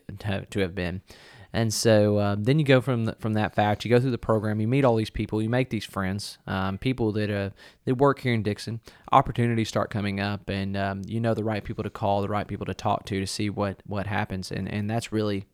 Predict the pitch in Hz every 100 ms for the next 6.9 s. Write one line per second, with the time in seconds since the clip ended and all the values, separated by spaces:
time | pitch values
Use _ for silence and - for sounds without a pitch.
0 | - 104 104 113 104 95 101 101 - 101
1 | 95 - 98 - 85 92 110 98 - 104
2 | 101 - 92 95 92 - - - - -
3 | 110 120 117 107 110 104 104 104 104 -
4 | 104 98 98 - 139 131 98 - 90 87
5 | 90 98 - - 92 90 87 87 - 113
6 | 104 107 101 104 104 107 101 101 92